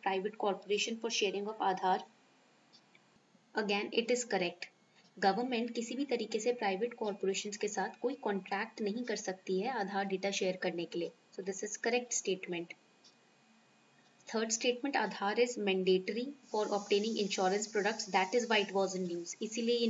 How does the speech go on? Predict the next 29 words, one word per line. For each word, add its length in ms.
न्यूज़ 220
में 80
था। 120
The, 140
this 160
statement 460
is 160
incorrect। 520
Aadhaar 400
is 160
not 340
mandatory 580
to 100
buy 220
insurance 640
policy, 640
but 180
it 160
can 200
be 80
used 580
for 360
K 300
Y 260
C 440
if 240
given 300
voluntarily। 760
Okay? 280